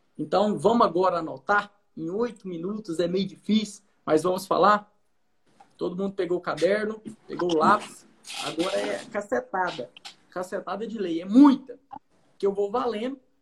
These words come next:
Vou, dou uma hora de mentoria gratuita. Se a pessoa souber falar dez de ponta cabeça, des-, mais de vinte que eu vou falar. Pra vocês verem a importância que é leis. E a gente fala assim, "Ah, não,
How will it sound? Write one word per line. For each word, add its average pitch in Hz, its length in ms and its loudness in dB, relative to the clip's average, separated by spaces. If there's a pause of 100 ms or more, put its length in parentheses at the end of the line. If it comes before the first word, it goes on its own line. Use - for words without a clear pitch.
(420)
Vou, 240 300 -4
dou 262 280 8
uma 330 240 2
hora 269 220 -2
de 233 120 -8
mentoria 254 480 -8
gratuita. 220 680 -10 (480)
Se - 140 -10
a 196 40 -4
pessoa 208 440 -6
souber 196 580 -2
falar 175 320 -4
dez 170 800 -4 (600)
de - 80 -16
ponta 208 280 -4
cabeça, 175 580 0 (260)
des-, 180 320 -2
mais 202 300 2
de 208 80 -4
vinte 190 240 -6
que - 60 -2
eu 175 60 -4
vou 170 80 -8
falar. 147 340 -2 (240)
Pra 160 100 -4
vocês 190 380 -2
verem 185 260 0
a 196 40 -2
importância 196 640 0
que 196 140 -2
é 185 60 0
leis. 175 380 0 (220)
E 247 80 2
a 180 60 6
gente 185 240 -6
fala 170 180 2
assim, 170 160 -2
"Ah, 277 100 2
não, 262 400 -2